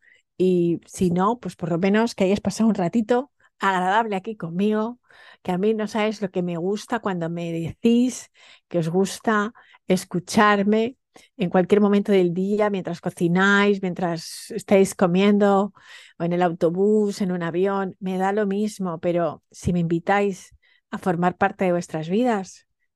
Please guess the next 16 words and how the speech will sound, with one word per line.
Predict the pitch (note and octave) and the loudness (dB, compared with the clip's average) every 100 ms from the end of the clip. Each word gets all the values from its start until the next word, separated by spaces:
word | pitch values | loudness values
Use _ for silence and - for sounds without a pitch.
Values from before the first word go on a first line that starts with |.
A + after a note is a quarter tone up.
| _ | _
yo | F#3 G3+ G#3+ | 0 0 0
soy | - F#3+ G3 - | -2 -2 -2 -6
feliz. | - F#3+ D#3 C#3+ D3+ D3+ - _ - _ - - - - | -8 -4 -4 -4 -8 -8 -14 _ -20 _ -20 -20 -20 -2
Así | F#3+ G#3 G#3 | -2 0 -2
que | G#3+ G3 | 2 4
muchísimas | F3+ - A#3 B3 A3+ G3 | 2 2 2 4 4 2
gracias | F#3+ F#3 G3 F#3 F#3 - - - _ - | 0 0 0 0 -2 -8 -18 -20 _ -8
y | F#3 | -2
como | F3+ F3 | 0 0
siempre | - G3+ F#3+ G3 | 0 0 0 0
te | F3+ | 2
digo, | F3 E3 F3 | 2 2 0
recuerda | D#3+ C#3 - G#3 A3 A3+ A#3 _ | -2 -10 -6 -2 0 0 -4 _
que | F3+ D#3 | -8 -6
te | C3 | -10
quiero | - - D#3 F3 A3+ | -14 -8 -6 -4 -6